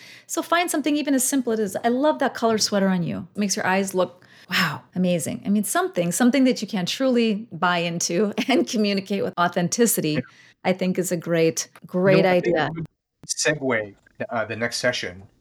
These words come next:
Speaker 2: um, what we didn't get into a lot of was about judgment.
Speaker 1: Mm-hmm.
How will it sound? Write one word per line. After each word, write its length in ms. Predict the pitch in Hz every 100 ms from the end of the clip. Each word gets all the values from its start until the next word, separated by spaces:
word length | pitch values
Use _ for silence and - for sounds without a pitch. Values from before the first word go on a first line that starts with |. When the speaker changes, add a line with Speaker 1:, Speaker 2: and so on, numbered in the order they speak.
| _ _
Speaker 2:
um, 440 | 113 110 104 101 90
what 180 | 110 120
we 120 | 123
didn't 240 | 113 151 131
get 120 | 127
into 300 | 139 139 113
a 60 | 101
lot 320 | 101 123 117
of 80 | 95
was 180 | 95 -
about 300 | 104 104 -
judgment. 460 | 110 117 139 156 - _ _
Speaker 1:
Mm-hmm. 460 | 185 175 - 202